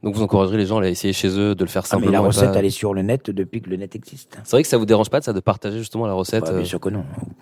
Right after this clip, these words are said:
Speaker 2: Au contraire. Moi, j'ai du riz au lait, je pense que si je te dis pas de bêtises, de mémoire, dans à peu près dans dix pays.
Speaker 1: Le
Speaker 2: Dix
Speaker 1: vôtre.
Speaker 2: pays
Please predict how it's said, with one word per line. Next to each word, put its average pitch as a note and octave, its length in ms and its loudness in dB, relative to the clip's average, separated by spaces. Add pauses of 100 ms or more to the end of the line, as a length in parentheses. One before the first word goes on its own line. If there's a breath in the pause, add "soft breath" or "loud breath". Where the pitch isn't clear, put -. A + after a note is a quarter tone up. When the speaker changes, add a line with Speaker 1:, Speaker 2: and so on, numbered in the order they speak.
(100)
Speaker 2:
Au D#2+ 120 -6
contraire. G2+ 380 -4 (840)
Moi, A2+ 100 4
j'ai A#2 140 4
du A2 100 4
riz A#2 160 6
au B2+ 80 8
lait, A#2 460 2 (100)
je - 220 -8
pense B2 420 -2
que - 60 -20
si - 160 -6
je - 80 -10
te - 80 -6
dis G#2 100 -4
pas D3+ 160 2
de C#3 80 0
bêtises, B2 640 0
de A2 100 0
mémoire, B2 540 4 (380 loud breath)
dans - 80 0
à G#2 40 2
peu G#2+ 120 10
près A2 100 4
dans A2 140 -4
dix A#2 200 -4
pays. G#2 280 -2 (1200)
Speaker 1:
Le - 60 -8
Speaker 2:
Dix F#2+ 120 -2
Speaker 1:
vôtre. - 120 0
Speaker 2:
pays A#2+ 380 2